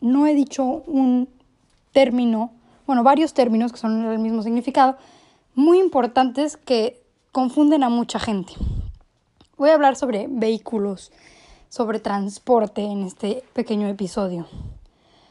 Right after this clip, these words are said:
Todos conocemos lo que es un auto, o un coche, o un carro. Pero yo les voy a contar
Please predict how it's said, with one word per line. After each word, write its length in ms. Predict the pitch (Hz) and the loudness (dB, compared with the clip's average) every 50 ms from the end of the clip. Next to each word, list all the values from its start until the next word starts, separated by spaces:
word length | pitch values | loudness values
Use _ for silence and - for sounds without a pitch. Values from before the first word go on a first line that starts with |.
| _ _ _ _ _ _ | _ _ _ _ _ _
Todos 240 | - 339 381 392 - | 2 4 4 4 4
conocemos 480 | - - 269 247 214 - 247 240 247 247 | 2 0 0 0 0 -2 -2 -2 0 0
lo 100 | 226 214 | -2 -2
que 120 | - 208 | -2 -4
es 240 | 202 - - - - _ _ _ _ _ _ _ _ _ _ _ - | -6 -6 -10 -14 -16 _ _ _ _ _ _ _ _ _ _ _ -6
un 260 | 254 233 226 269 - _ _ _ _ _ _ _ _ _ - | -4 -4 -4 -6 -8 _ _ _ _ _ _ _ _ _ -2
auto, 480 | - 269 294 240 - - - - - - _ _ _ _ _ - - - | 0 2 2 0 -2 -8 -16 -20 -20 -20 _ _ _ _ _ -20 -16 -10
o 60 | - | -8
un 420 | 226 226 214 214 208 202 196 196 214 | -6 -4 -4 -4 -4 -6 -6 -8 -10
coche, 400 | - - 311 294 - - - - - _ _ _ - | -8 -4 -4 -4 -4 -4 -14 -18 -20 _ _ _ -14
o 140 | - 220 | -8 -6
un 220 | 202 196 190 175 - _ _ | -6 -6 -6 -10 -12 _ _
carro. 300 | - 240 214 208 185 - _ _ _ _ _ _ _ _ _ _ _ _ _ _ _ | 0 0 0 0 -2 -8 _ _ _ _ _ _ _ _ _ _ _ _ _ _ _
Pero 320 | - 285 285 285 285 302 | 2 4 4 6 4 4
yo 160 | 302 269 294 294 | 4 2 2 2
les 140 | 302 302 | 2 2
voy 80 | 277 294 | 2 2
a 140 | 285 277 277 | 2 2 0
contar 500 | 254 220 214 208 - 214 208 220 247 | -2 -4 -4 -4 -2 -2 0 0 -2